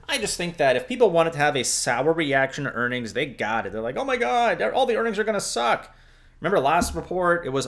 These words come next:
only Facebook and the high growthy names. So we already know Face Stank is reported to miss on earnings again, which means that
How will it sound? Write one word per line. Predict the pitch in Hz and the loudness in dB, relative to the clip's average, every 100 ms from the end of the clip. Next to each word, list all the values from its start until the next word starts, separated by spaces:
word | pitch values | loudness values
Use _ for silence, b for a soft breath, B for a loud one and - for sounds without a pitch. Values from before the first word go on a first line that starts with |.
| 139 | 0
only | 170 185 185 | 0 0 -4
Facebook | - - 175 - 110 90 - - - b b - | -2 -2 -2 -2 -4 -4 -8 -20 -20 b b -8
and | 127 | -4
the | 131 | -2
high | - 151 151 | 0 0 -2
growthy | 120 107 127 131 143 | -4 -2 0 0 -6
names. | 127 113 104 - - - | -6 -6 -6 -10 -16 -10
So | - 120 101 71 - b b b | -6 -4 -4 -6 -14 b b b
we | 139 | 0
already | 277 339 | 4 4
know | 254 285 180 104 - - - | 4 4 4 2 -6 -20 -14
Face | - 196 196 | -2 0 2
Stank | - - - 170 139 135 | 0 -2 -2 -2 -2 -6
is | 131 131 | -6 -4
reported | 120 143 139 131 | -4 -2 -2 -2
to | 135 | -4
miss | 117 123 - | -4 -4 -4
on | 113 120 - | -6 -8 -8
earnings | 104 123 127 | -8 -6 -6
again, | 143 202 110 | -4 -4 -4
which | 95 - | -8 -10
means | 127 120 | -8 -4
that | 120 107 - | -2 -2 -4